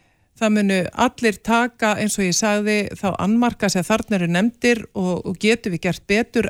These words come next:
áður en lengri er haldið. Ég vil samt bara fá að minna á það að, e, íslenska ríkið fékk afhenta níutíu og fimm prósent hlut í Íslandsbanka árið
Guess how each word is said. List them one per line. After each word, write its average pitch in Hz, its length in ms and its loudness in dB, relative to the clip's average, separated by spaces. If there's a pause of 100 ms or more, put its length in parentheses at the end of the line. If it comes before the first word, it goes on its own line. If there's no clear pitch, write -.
áður 220 360 0
en 180 100 0
lengri 208 320 0
er 185 60 0
haldið. 165 360 -4 (520)
Ég 196 180 4
vil 247 80 0
samt 240 340 0
bara 247 160 0
fá 226 180 0
að 196 40 2
minna 208 400 2
á 208 160 -2
það 156 360 -4 (520)
að, 190 440 0
e, 180 360 2 (140)
íslenska 262 380 0
ríkið 233 440 -2
fékk 233 400 0
afhenta 226 560 0
níutíu 233 380 2
og 214 80 0
fimm 254 240 0
prósent 247 500 0
hlut 240 280 2
í 220 100 2
Íslandsbanka 190 500 -2
árið 180 160 0